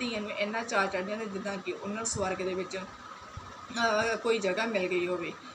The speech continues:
ਤੇ ਪੇਕਿਆਂ ਦਾ ਪਿਆਰ ਹੁੰਦਾ ਹੀ ਐਸਾ। ਮੈਂ ਤਾਂ ਇਹ ਅਰਦਾਸ ਕਰਦੀ ਹਾਂ ਕਿ ਸਾਰਿਆਂ ਦੇ ਪੇਕੇ ਨੇ, ਜਿਹੜੇ ਮਾਂ ਬਾਪ ਨੇ ਆਪਣੇ ਧੀਆਂ ਨੂੰ ਤੇ ਜਿਹੜੇ ਭਾਈ ਭਰਜਾਈਆਂ ਨੇ,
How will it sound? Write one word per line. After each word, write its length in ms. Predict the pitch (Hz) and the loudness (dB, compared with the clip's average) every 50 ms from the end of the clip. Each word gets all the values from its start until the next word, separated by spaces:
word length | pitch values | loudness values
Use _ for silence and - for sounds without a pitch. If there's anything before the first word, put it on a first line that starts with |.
| - - - - - | -14 -16 -12 0 4
ਤੇ 240 | 240 240 240 247 | 8 10 10 10
ਪੇਕਿਆਂ 400 | 240 247 269 262 254 - 294 277 | 10 8 6 4 4 4 2 4
ਦਾ 160 | 277 285 285 285 | 6 4 4 4
ਪਿਆਰ 300 | 285 285 269 262 277 311 | 4 4 6 6 6 6
ਹੁੰਦਾ 280 | 294 254 220 214 208 | 4 2 2 2 4
ਹੀ 200 | 220 220 226 220 | 4 4 4 6
ਐਸਾ। 280 | 214 196 190 - 214 208 | 6 6 4 4 2 0
ਮੈਂ 180 | 214 226 226 | 2 2 2
ਤਾਂ 140 | 226 247 254 | 2 2 0
ਇਹ 320 | 247 - - 262 262 262 254 | 2 2 2 2 2 2 2
ਅਰਦਾਸ 300 | 247 254 254 247 247 - | 2 0 2 2 0 2
ਕਰਦੀ 300 | - 240 226 226 240 240 | 4 2 2 2 0 -2
ਹਾਂ 60 | 233 | -2
ਕਿ 120 | 269 269 | -2 -2
ਸਾਰਿਆਂ 300 | - 262 220 214 220 240 | 2 4 4 4 4 4
ਦੇ 100 | 262 277 | 2 0
ਪੇਕੇ 360 | 269 - 226 202 - - 220 | 2 2 2 2 2 2 0
ਨੇ, 100 | 214 220 | 2 2
ਜਿਹੜੇ 200 | 208 208 220 247 | 0 0 0 2
ਮਾਂ 240 | 247 226 202 175 180 | 2 4 4 4 4
ਬਾਪ 300 | 185 190 196 185 - - | 4 4 2 2 2 0
ਨੇ 140 | 190 190 190 | -2 -2 -2
ਆਪਣੇ 200 | 185 - 185 190 | -2 -4 -4 -4
ਧੀਆਂ 320 | 190 - 233 214 190 185 | -4 -2 -2 -2 -2 -2
ਨੂੰ 80 | 190 190 | -2 -2
ਤੇ 120 | 190 190 | -2 -2
ਜਿਹੜੇ 200 | 190 196 196 220 | 0 0 -2 -2
ਭਾਈ 260 | - - 226 202 196 190 | 0 0 2 2 2 2
ਭਰਜਾਈਆਂ 500 | - - 196 196 214 202 196 185 180 185 | 0 -2 -2 0 0 0 0 0 -2 -4
ਨੇ, 120 | 185 | -4